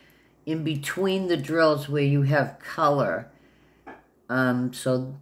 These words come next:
this is gonna work up really nice. And it's a snowman. You could hang this in your house all winter. And this one was also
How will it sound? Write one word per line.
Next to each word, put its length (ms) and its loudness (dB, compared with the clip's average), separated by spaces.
this 220 -4
is 200 -4
gonna 500 0
work 400 2
up 180 2
really 800 2
nice. 760 -4
And 340 2
it's 220 -2
a 100 0
snowman. 840 0
You 240 -4
could 400 0
hang 340 -2
this 240 -4
in 140 -4
your 160 2
house 360 4
all 440 4
winter. 800 -4
And 460 2
this 300 -2
one 320 -6
was 240 -4
also 640 0